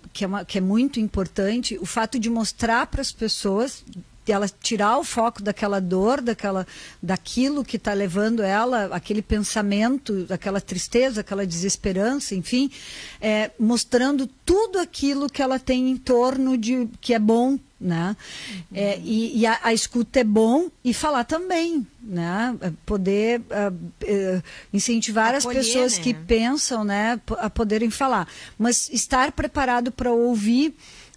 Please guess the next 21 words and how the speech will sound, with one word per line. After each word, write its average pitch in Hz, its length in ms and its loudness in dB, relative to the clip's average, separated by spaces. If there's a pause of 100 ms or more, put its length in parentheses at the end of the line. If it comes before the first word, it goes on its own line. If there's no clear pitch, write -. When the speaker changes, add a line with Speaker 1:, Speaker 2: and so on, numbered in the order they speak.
Speaker 1:
de 220 160 -4
uma 247 140 2
maneira 240 280 2
muito 240 360 0
aberta, 233 680 2
né? 170 280 -4
Isso 190 340 -6
que - 80 -4
é 214 60 -2
bacana, 233 600 0 (360)
podendo 240 400 2
a-, 247 160 0
auxiliar 226 420 0
a 220 60 -2
pessoa 226 680 -2
num, 220 360 0 (100)
em 226 160 2
um 226 80 2
caminho, 233 640 0 (300)
né? 175 280 -4
Speaker 2:
Uhum. 190 220 -8